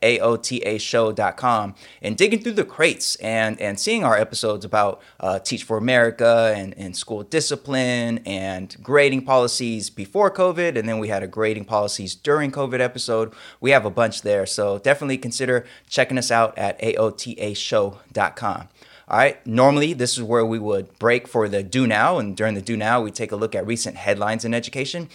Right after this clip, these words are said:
such as the recent news that Betsy DeVos is, um, not, not the most compassionate individual out there in the world. And it turns out for, um, you know, that package of,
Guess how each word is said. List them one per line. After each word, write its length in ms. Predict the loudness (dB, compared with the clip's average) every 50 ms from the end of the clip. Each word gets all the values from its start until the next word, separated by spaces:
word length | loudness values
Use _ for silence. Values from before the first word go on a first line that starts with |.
| -20 -20 -16 -8
such 260 | 0 0 0 0 2
as 320 | 2 4 4 4 2 0 0
the 140 | -2 -2
recent 320 | 0 -2 -2 -2 -4 -6 -6
news 340 | -6 -6 -4 -4 -4 -4 0
that 280 | 0 0 0 0 -4 -14 -20 -20 -20 _ _
Betsy 340 | 2 2 2 2 -2 -8 -6
DeVos 500 | -8 -6 -2 0 2 2 2 2 0 -4
is, 220 | -4 -6 -4 -2
um, 380 | -2 0 0 0 -2 -4 -8 -14 -20 -16 -16 -16 -16 _ _ _ _ _ _ _ _ _ _ _ -6
not, 280 | 2 4 4 4 4
not 260 | 4 2 4 2 4 2
the 60 | 0
most 400 | 2 4 4 4 2 -2 -8 _ _ _ _ -14
compassionate 680 | -14 -10 -4 0 0 0 2 2 0 -2 -2 -4 -6 -16 -20 _ _ -20 -8 -2
individual 640 | 0 0 0 2 2 0 2 2 0 0 0 -2 -2 0
out 180 | 0 0 2
there 160 | 2 0 0 0
in 160 | 0 -2 -4
the 60 | -4
world. 320 | -2 0 2 2 2 2
And 220 | 0 -4 -6 -8 -10
it 140 | -12 -8 -2
turns 300 | 2 2 2 2 4 6
out 340 | 6 6 6 4 0 -12
for, 340 | -6 -2 2 2 4 4 4
um, 300 | 4 2 0 -2 -6 -8 -8
you 140 | -6 -2
know, 100 | 0 2
that 240 | 2 2 0 0 -2 2
package 360 | 2 2 2 2 -4 -4 -4
of, 180 | -6 -6 -8